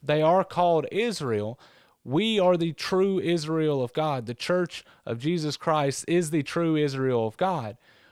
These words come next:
We are the prince who wrestles with God and prevails. The wrestling match,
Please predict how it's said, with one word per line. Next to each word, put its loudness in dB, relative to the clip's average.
We -2
are 2
the -4
prince -6
who -4
wrestles 0
with -6
God -6
and -4
prevails. -2
The -4
wrestling 0
match, -4